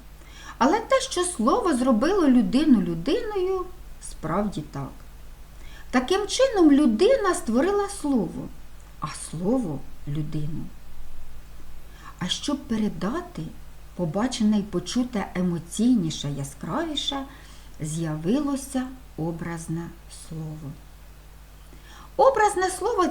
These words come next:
це вираження засобами мови чуттєвого уявлення або асоціації про певний предмет дійсності, порівнюючи,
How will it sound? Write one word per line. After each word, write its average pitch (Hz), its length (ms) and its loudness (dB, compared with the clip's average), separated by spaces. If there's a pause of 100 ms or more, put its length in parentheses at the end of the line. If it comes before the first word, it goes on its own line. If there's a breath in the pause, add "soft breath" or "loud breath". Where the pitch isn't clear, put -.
це 240 120 4
вираження 247 800 4
засобами 202 600 2
мови 269 360 4
чуттєвого 330 840 -2
уявлення 175 800 0 (360 loud breath)
або 208 340 6
асоціації 262 920 -2
про 240 200 2
певний 240 420 4
предмет 180 600 -2
дійсності, 330 840 -2 (480 loud breath)
порівнюючи, 311 1160 2